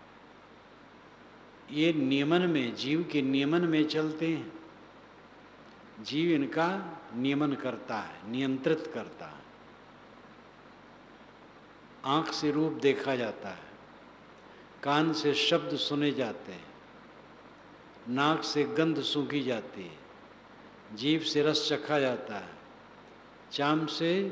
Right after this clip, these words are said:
ठंडी गर्मी इत्यादि कोमल कठोर स्पर्श का ज्ञान होता है।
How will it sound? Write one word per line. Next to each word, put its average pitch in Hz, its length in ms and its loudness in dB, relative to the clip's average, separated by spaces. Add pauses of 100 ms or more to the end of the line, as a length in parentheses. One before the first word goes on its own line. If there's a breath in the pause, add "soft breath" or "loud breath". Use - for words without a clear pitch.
(180)
ठंडी 135 280 2
गर्मी 139 380 2
इत्यादि 131 440 -2 (240)
कोमल 127 340 -2
कठोर 127 440 -4
स्पर्श - 400 -4 (100)
का 160 120 -4
ज्ञान 110 360 -4
होता 87 300 -14
है। 71 100 -14